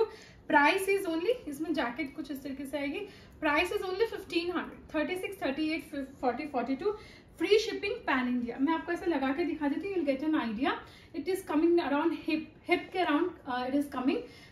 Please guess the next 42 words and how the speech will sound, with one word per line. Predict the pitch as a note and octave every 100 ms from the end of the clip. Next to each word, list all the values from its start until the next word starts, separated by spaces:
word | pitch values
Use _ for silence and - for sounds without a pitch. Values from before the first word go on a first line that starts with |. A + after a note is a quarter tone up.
| - -
So |
उस | E4 - D4 -
तरीके | D4 D4 D4
से | E4
ये | E4
पीस | - A#3 -
रहेगा। | G#3 G#3 G3+ - - - - - C#4
Next | F4+ -
is | G4+ F4
also | D#4 G4 C4+ -
beautiful | D4 F4 F#4 F#4+ F#4 G4 -
cord | C#4+ C4+ C4+ -
set, | D#4+ E4+ A3+ A#3
very | A#3+ D4+ F4+ D#4
nice। | A#3+ C#4 G4 - - - - - - - - - - -
ये | C4+
देख | C4+ C4
लीजिए, | C4+ F4 G#4 - - - - -
Um, | C4+ C#4 C#4+
pure | C#4+ - - D#4 E4+ G4 F4+
muslin | C4+ C#4+ C#4 C4+
का |
ये | B3
जाएगा। | G#3 G3+ F3+ - B3+
Again | A#3+ E4+ F#4
ये | F#4+
लाइट | F#4 A#3 C4 C#4+
वेटेड | D#4 E4+ C#4+
रहेगा, | C#4+ C#4+ D#4+ E4 - - - -
थोड़ा | F4 F#4
सा | F#4 F4+
हल्का | C#4 C4+ D#4+
सा | D#4+ E4
इसमें | D4+ D4+ E4
stripes | D#4+ - C#4+ B3 -
की | -
जाएगी, | C#4+ C4+ C4+ D#4
Buttons | G#3+ G#3+ C#4+ D#4
जो | D4 D4+
है | C#4+
बहुत | G#3+ A#3+ D#4 D#4
सुंदर, | D4 C4+ F4